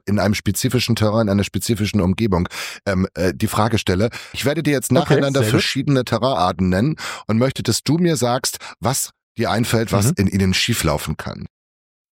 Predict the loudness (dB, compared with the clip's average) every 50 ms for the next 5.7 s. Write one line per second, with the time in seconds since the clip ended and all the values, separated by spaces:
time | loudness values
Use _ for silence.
0 | -10 -6 -2 0 0 0 0 2 4 4 6 4 4 0 -2 -4 -2 0 0 0
1 | -2 -2 -4 -4 -4 -6 -10 _ _ _ _ _ _ _ -6 -4 -2 0 -2 -2
2 | -4 _ _ _ _ _ _ -4 -4 -2 -2 0 0 0 0 0 0 0 0 0
3 | 0 -2 0 2 4 4 4 4 2 0 _ -14 -6 2 4 4 6 6 4 4
4 | 4 4 4 2 2 0 -4 -6 0 0 2 2 2 -2 -2 -6 -4 0 2 2
5 | 2 2 2 2 2 2 2 0 0 0 -4 -8 -8